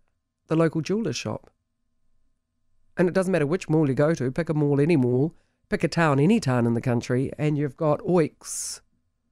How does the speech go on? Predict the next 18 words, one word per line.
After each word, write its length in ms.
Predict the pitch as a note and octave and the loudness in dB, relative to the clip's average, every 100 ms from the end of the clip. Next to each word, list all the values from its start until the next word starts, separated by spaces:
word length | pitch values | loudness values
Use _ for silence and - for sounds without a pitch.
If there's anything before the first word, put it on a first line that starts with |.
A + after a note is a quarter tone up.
| _ _ _ _ _ | _ _ _ _ _
doing 320 | C#3 E3+ A#3 D#3 | -2 -2 -2 -6
this. 260 | - - _ _ _ _ _ _ _ _ _ _ _ _ - | -8 -14 _ _ _ _ _ _ _ _ _ _ _ _ -2
And 160 | F#3 | 0
seemingly 540 | - G#3+ A#3+ E3+ C3+ C#3+ | 2 2 2 0 0 -2
getting 260 | D3 D3+ | 0 0
away 200 | D3+ D#3 | 0 -2
scot-free 440 | - E3 - G3 - | -2 -6 -6 -6 -8
because 300 | - C#3+ E3+ | -8 -4 0
nobody's 340 | D#3 D3+ D#3 | 0 0 -2
ever 140 | D#3+ | -2
being 200 | D#3+ D#3+ | 0 -2
charged, 460 | E3 F3 C4+ - - _ _ _ _ _ _ | -2 -6 -8 -10 -12 _ _ _ _ _ _
or 120 | - | -2
very 260 | D3 E3 C3 | 2 2 0
few. 440 | - F3 F3 C#3 - _ _ _ _ _ _ _ _ _ - | -2 -4 -2 -6 -10 _ _ _ _ _ _ _ _ _ -8
So, 460 | - A#3 A3+ G#3 - _ _ _ _ _ _ _ _ _ _ | 0 2 2 -2 -16 _ _ _ _ _ _ _ _ _ _
which 360 | E3 F3 - E3+ | -2 -2 -2 -2
universe 840 | F3+ A#3 F#3 F#3+ F3 - - - | -2 0 0 0 0 -2 -2 -4